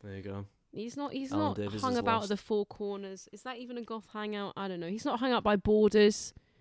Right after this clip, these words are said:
Speaker 2: in
Speaker 1: <laughs>
Speaker 2: Glasgow. That was the goth hangout. Um, <sighs> see, <laughs> I actually, I think I got into weightlifting when I was rejected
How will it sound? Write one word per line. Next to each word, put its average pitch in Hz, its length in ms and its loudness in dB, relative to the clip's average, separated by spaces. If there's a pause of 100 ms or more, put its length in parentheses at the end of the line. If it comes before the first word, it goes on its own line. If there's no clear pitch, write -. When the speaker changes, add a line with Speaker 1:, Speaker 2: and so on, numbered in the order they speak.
(380)
Speaker 2:
in 208 160 6
Speaker 1:
<laughs> - 40 6
Speaker 2:
Glasgow. 202 640 4
That 208 140 -2
was 214 120 -6
the 214 80 -6
goth 196 320 -8
hangout. 190 400 -12 (920)
Um, 214 680 2 (680)
<sighs> - 40 -6 (1800)
see, 311 680 -12 (1300)
<laughs> - 0 - (1000)
I 320 240 0 (160)
actually, 285 540 -10 (1700)
I 233 160 -8
think 330 280 -8
I 302 60 -8
got 247 200 -4
into 233 280 -8 (100)
weightlifting 202 680 -4
when 190 120 -4
I 185 60 -2
was 185 240 -6
rejected 185 880 -8